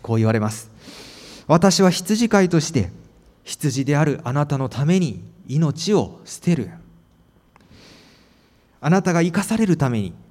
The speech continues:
豊かな命を受けるために、私は命を捨てる。あなたのことを大事に思っているからだ。あなたのことを愛しているからだ」と。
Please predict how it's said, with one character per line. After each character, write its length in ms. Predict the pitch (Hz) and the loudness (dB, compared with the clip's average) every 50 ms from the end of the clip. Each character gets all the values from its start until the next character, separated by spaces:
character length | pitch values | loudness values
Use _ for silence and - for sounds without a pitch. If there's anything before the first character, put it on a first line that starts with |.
| _ _ _ _ _ _ _ _ _ _ _ _ _ _ _ _ _ _ _ _ _ _ | _ _ _ _ _ _ _ _ _ _ _ _ _ _ _ _ _ _ _ _ _ _
豊 280 | - 196 214 - 208 202 | -2 -2 0 0 -2 -2
か 120 | 214 214 | -2 -2
な 140 | 214 220 170 147 | -2 -2 -2 -2
命 420 | 180 190 185 175 - - - 226 | -2 -2 -2 -2 -4 -2 0 2
を 260 | 214 170 - - - - | 2 2 0 -2 -8 -8
受 140 | - 123 - | -8 -6 -2
け 80 | 135 | -2
る 100 | 117 110 | -2 0
た 120 | 113 110 104 | 0 0 2
め 140 | 104 98 92 | 2 2 0
に、 100 | 87 98 - - _ _ _ _ _ _ _ _ _ _ _ - | -2 -8 -16 -20 _ _ _ _ _ _ _ _ _ _ _ -10
私 380 | 95 98 - 101 - - 139 151 | -10 -8 -8 -8 -6 -2 2 2
は 180 | 170 165 147 170 165 165 - - | 2 2 2 -2 -8 -14 -8 -4
命 320 | 110 107 113 113 113 - | -2 -2 -2 -2 -2 -2
を 160 | 143 - - - - - | -4 -4 -4 -8 -14 -20
捨 140 | - - | -20 -18
て 160 | - - 98 87 | -10 -8 -8 -8
る。 100 | 82 - - - _ _ _ _ _ _ _ _ - - - - - - - _ - _ _ _ _ - - - _ _ _ _ _ _ _ - | -8 -12 -18 -20 _ _ _ _ _ _ _ _ -20 -20 -20 -20 -20 -20 -20 _ -20 _ _ _ _ -20 -20 -20 _ _ _ _ _ _ _ -8
あ 100 | 107 107 | -6 -4
な 100 | 110 110 | -4 -4
た 100 | 117 117 | -6 -6
の 120 | 117 113 | -8 -6
こ 120 | 113 165 | -6 -2
と 140 | 165 - 190 | 2 4 4
を 60 | 151 117 - - 110 | 4 2 0 -4 -6
大 260 | 113 117 120 123 120 | -4 -2 -2 -2 -2
事 120 | 123 156 | 0 0
に 120 | 165 147 123 | 0 0 0
思 180 | 123 135 160 | -2 -4 -4
っ 40 | 185 | -6
て 160 | 180 - 170 | -4 -2 -2
い 60 | 147 | -2
る 100 | 127 120 | -2 -2
か 80 | - 104 | -6 -10
ら 80 | - - | -10 -12
だ。 220 | - - - - _ _ _ _ _ _ _ _ _ - | -14 -16 -16 -18 _ _ _ _ _ _ _ _ _ -8
あ 80 | 127 | -4
な 120 | 143 160 165 | -4 -2 -2
た 100 | 170 165 | 0 0
の 120 | 160 160 | 0 0
こ 120 | 160 165 | 0 0
と 200 | 175 165 208 208 | 4 6 6 8
を 280 | 165 117 110 - - - - | 8 6 2 -2 -10 -8 -4
愛 260 | - 110 120 123 117 | -2 -2 -2 -2 -6
し 100 | 110 - | -8 -10
て 140 | - - 113 | -10 -8 -8
い 100 | 113 120 | -6 -6
る 120 | 143 151 | -6 -8
か 160 | 143 - 117 | -8 -8 -8
ら 100 | 117 113 | -8 -6
だ」 180 | 104 90 85 - - | -8 -8 -10 -14 -20
と。 80 | - | -20